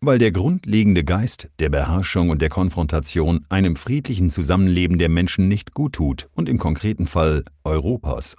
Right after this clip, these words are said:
äußerst gefährlich wird. Deshalb wird es die Hauptaufgabe der deutschen Politik in den nächsten Jahren und Jahrzehnten sein, uns aus der Vormundschaft der U S A zu lösen.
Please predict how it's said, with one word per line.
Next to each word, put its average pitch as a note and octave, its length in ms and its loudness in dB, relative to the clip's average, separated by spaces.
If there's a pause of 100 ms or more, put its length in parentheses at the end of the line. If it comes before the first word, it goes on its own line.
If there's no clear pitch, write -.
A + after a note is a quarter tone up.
äußerst D2 460 -2
gefährlich E2+ 480 -4
wird. - 340 -10 (500)
Deshalb F2 480 2 (140)
wird G#2 260 -2
es F#2+ 80 -6
die F2+ 160 -2
Hauptaufgabe F2 840 0
der E2+ 100 2
deutschen F#2 400 0
Politik F#2 400 -2
in G2 160 0
den E2+ 160 2
nächsten F2+ 380 0
Jahren G2 360 2
und D#2 140 2
Jahrzehnten F#2 480 0
sein, E2+ 400 2
uns D3+ 320 -2
aus G2 180 -2
der D#2+ 160 0
Vormundschaft D#2+ 760 -2
der D#2 140 -2
U E2+ 140 0
S D2 140 -4
A C#2+ 200 -4
zu - 120 -6
lösen. F#2+ 520 -4